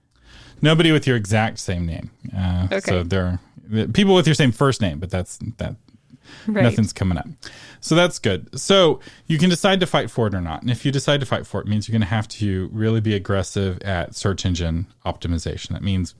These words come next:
Speaker 1: active content on your website, blogging, ideally, or a podcast, and getting other websites to link to your website. The other option is to add a middle name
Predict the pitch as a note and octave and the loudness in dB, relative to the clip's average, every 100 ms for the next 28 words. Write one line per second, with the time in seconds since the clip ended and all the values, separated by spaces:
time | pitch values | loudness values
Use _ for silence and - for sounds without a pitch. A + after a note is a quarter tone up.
0 | - G#2+ G#2 - A2+ G#2+ - A#2 A#2 C3 | -4 -2 0 0 0 0 -2 0 2 2
1 | A#2+ A2 G#2 A#2 C3+ C3+ B2 A#2 A#2+ A2 | 2 2 2 4 2 2 0 0 -2 0
2 | G#2 G#2+ G#2+ A2 G2 F#2+ G#2+ G#2+ G2+ E2+ | 2 2 2 0 -2 -2 0 0 0 -4
3 | E2+ - A2 G#2+ A2 G#2 - - - - | -6 0 0 2 0 -2 -8 -20 -20 -20
4 | - - - A2 G2+ A2+ A2+ A2 A2 G#2 | -20 -8 2 4 6 4 4 2 2 4
5 | G2 F#2 G#2 D#2 - - F2+ F2 - _ | 2 0 -2 -4 -6 -4 -2 -2 -8 _
6 | - F2+ F#2 D#2 - - C3 - - _ | -10 -6 -4 -6 -8 -12 -12 -18 -20 _
7 | _ _ _ - - D3 D3+ F#3+ E3+ B2+ | _ _ _ -14 0 2 4 4 4 4
8 | A#2 - A#2 A2 G#2+ F#2 - - G#2 F#2+ | 2 2 2 2 2 0 -6 0 2 2
9 | F#2+ G2+ A2+ A2+ B2+ C3+ C#3 D#3 A#2+ A2+ | 0 0 0 2 2 2 2 2 0 -2